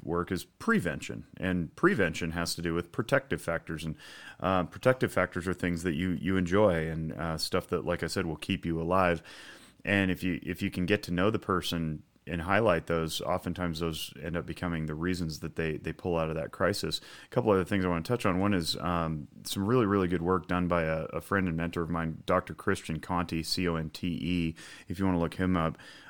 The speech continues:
Uh, he's got an amazing YouTube channel, phenomenal website, lots of resources, lots of writing. Uh, but he teaches this thing called yield theory. And in a nutshell, what yield theory is, is meeting people where they are. But, uh, that sounds simple, and it's,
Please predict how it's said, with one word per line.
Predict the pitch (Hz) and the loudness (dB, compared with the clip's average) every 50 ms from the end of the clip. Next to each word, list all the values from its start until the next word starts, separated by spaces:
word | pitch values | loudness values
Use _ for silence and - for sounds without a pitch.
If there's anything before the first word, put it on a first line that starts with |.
| - - | -4 0
Uh, | 85 85 82 82 | 2 4 4 4
he's | 85 85 - | 2 0 4
got | 107 101 95 | 6 6 6
an | 85 | 6
amazing | 80 80 82 95 107 113 107 98 95 | 2 2 4 4 4 4 4 4 4
YouTube | 90 90 92 87 - - 85 80 | 4 4 2 2 2 0 -2 -2
channel, | - - 92 87 85 85 85 85 82 78 - | 0 0 0 2 2 2 0 0 -2 -2 -8
phenomenal | - - - 90 95 98 101 101 95 87 85 | -12 -4 0 2 2 4 4 4 2 4 4
website, | 87 85 82 - - 90 85 85 73 | 4 2 2 2 2 2 2 2 2
lots | 69 90 90 87 - | 2 2 2 2 0
of | 85 | -2
resources, | 85 85 80 - 87 82 78 85 82 82 | 0 0 0 -2 -2 -4 -4 -4 -2 0
lots | 87 92 - - 85 | 2 2 2 0 -2
of | |
writing. | 85 85 82 82 85 82 - - - - - - - - - - - - | 0 0 2 2 0 0 -2 -6 -18 -18 -18 -20 -20 -20 -20 -10 -4 0
Uh, | 92 95 | 2 2
but | 92 98 | 4 4
he | 110 147 | 4 4
teaches | 165 - 190 170 123 110 98 | 4 4 0 0 0 0 -2
this | 98 90 - | -2 0 0
thing | 104 98 | 0 0
called | - 98 87 85 | 2 0 0 2
yield | 87 107 127 131 113 90 80 - | 2 4 6 6 6 4 2 0
theory. | - 90 80 76 64 62 64 - - - 98 | -2 -2 -2 -2 -2 -6 -6 -8 -10 -8 -4
And | 87 95 95 95 92 | -2 0 2 2 2
in | 92 113 | 4 4
a | 113 | 4
nutshell, | 107 113 120 127 - - 95 87 | 6 4 4 2 4 4 4 4
what | 90 87 69 | 4 4 2
yield | 76 92 110 113 107 - | 2 2 2 2 2 0
theory | - 92 87 85 82 82 | 0 0 0 2 2 2
is, | 85 85 80 | 0 0 0
is | 85 80 - - _ _ _ _ _ _ _ _ _ _ - - | -2 -4 -6 -8 _ _ _ _ _ _ _ _ _ _ -8 0
meeting | - 107 113 110 113 98 | 4 4 6 6 4 4
people | - 107 - - 85 | 2 0 0 2 2
where | 85 85 80 | 2 2 2
they | 82 90 | 2 4
are. | 107 113 95 82 80 | 4 4 4 2 2
But, | 78 85 82 - - - - - - - - - - - - 90 | 0 0 -2 -4 -6 -16 -18 -16 -16 -16 -18 -18 -14 -8 -2 0
uh, | 95 92 90 85 82 | 2 4 4 4 4
that | 82 104 104 - | 4 2 2 4
sounds | - 110 107 101 85 | 4 4 4 4 4
simple, | - - 123 120 - 98 85 80 78 - - - | 2 2 2 2 2 2 2 2 2 -2 -2 -2
and | 85 85 | -2 -2
it's, | 85 - - | -2 -2 -6